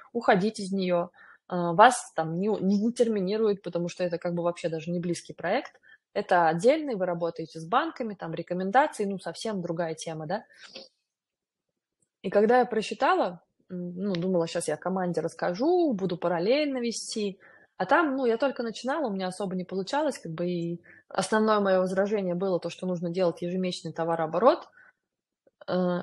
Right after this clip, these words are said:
продавать я ничего не хочу, потому что в любом случае себе столько много я не могу купить. Мои там не все пьют эти бады, витаминки родные. И я такая думаю: «Ладно, совмещу».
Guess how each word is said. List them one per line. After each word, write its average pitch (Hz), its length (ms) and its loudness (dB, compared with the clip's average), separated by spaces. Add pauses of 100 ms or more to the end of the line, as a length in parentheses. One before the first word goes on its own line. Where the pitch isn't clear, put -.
продавать 220 460 8
я 185 60 -4
ничего 175 320 -6
не 165 80 -8
хочу, 320 540 -8
потому 185 240 -8
что 175 180 -12
в 180 40 -2
любом 196 260 0
случае 185 360 -6
себе 202 280 -2
столько 180 320 -8
много 185 300 -6
я 165 120 -6
не 160 100 -8
могу 185 320 -2
купить. 277 460 -8
Мои 185 400 0
там 175 460 -4
не 185 80 0
все 190 200 -2
пьют 277 300 -4
эти 247 140 -6
бады, 220 300 0
витаминки 190 580 -4 (340)
родные. 185 540 6 (1400)
И 202 60 2
я 240 100 10
такая 240 180 -2
думаю: 185 180 0
«Ладно, 170 280 6
совмещу». 208 680 -6